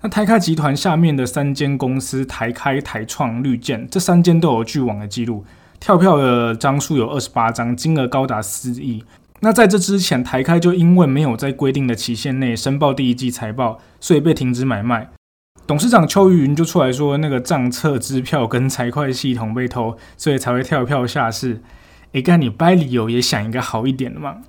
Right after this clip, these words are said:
一个堂堂的上市公司，账册会被偷，你说出来真的被他笑死欸。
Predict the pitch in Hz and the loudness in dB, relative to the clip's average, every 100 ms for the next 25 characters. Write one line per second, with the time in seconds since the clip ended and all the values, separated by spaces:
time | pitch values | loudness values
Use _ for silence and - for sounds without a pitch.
0 | - - 196 196 180 190 180 185 208 185 | -12 0 2 4 6 8 6 6 4 6
1 | 190 185 180 175 180 175 196 170 185 185 | 6 6 4 4 2 2 4 4 6 6
2 | 180 175 156 165 131 147 160 147 156 139 | 8 6 4 0 0 0 0 0 0 -2
3 | 143 143 143 113 - 127 - | -2 -2 -2 -4 -8 -12 -16